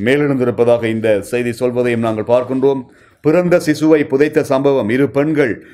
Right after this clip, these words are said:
கைது செய்யப்பட்டிருக்கின்றார்கள். அது, அஹ், லிந்துலை மட்டுக்கலை ஏழாம் இலக்க காலனியில், அஹ், இடம்பெற்றிருக்கிறது அந்த சம்பவம். மகிந்தவுடன் இணையும் சம்பந்தன். நாமல் எம் பி வரவேற்கின்றார். தன்னுடைய தந்தையாரோடு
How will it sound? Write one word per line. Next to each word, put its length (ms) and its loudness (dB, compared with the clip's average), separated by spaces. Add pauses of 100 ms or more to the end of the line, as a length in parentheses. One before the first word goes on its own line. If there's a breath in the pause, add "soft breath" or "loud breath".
(120)
கைது 280 0
செய்யப்பட்டிருக்கின்றார்கள். 1040 0
அது, 260 0 (440 loud breath)
அஹ், 160 -2 (100)
லிந்துலை 480 2 (360)
மட்டுக்கலை 720 0 (260 soft breath)
ஏழாம் 720 0
இலக்க 500 0
காலனியில், 540 2 (300)
அஹ், 280 -2
இடம்பெற்றிருக்கிறது 680 -2
அந்த 180 -2
சம்பவம். 600 -2 (540 soft breath)
மகிந்தவுடன் 560 2
இணையும் 460 0
சம்பந்தன். 600 -2 (260 soft breath)
நாமல் 500 0
எம் 200 0
பி 240 0
வரவேற்கின்றார். 800 0
தன்னுடைய 440 -2
தந்தையாரோடு 800 2